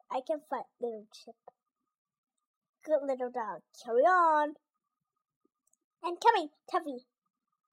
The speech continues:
I'm so excited. I'm a mun-, a munchkin. <clears throat> A canine cruise control. Ready, set, go! Come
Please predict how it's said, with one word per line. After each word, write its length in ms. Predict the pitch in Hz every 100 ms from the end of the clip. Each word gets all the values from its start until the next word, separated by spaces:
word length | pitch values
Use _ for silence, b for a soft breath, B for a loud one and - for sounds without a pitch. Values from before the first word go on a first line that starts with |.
| _ _ 311
I'm 180 | 330
so 140 | - 403
excited. 440 | 403 427 392 330 277 _ _ _
I'm 180 | 370 403 403
a 80 |
mun-, 460 | 392 381 392 415 -
a 40 | 403 403 415
munchkin. 420 | 427 392 - 302 - _ _ _ _ _ _ _ _ _ _ _ _ _ -
<clears throat> 300 | 294 254 240 _ _ _ _ _ _ 453
A 60 | 427
canine 480 | - 539 440 440 370
cruise 420 | - - 480 440 427
control. 440 | 349 - 330 294 b b -
Ready, 360 | 415 508 440 - _
set, 340 | - 494 466 - _ _ -
go! 1600 | 480 494 480 466 466 466 453 453 440 415 403 381 359 311 214 - _ _ _ _ _ _ _ _ _ _ -
Come 180 | 539 571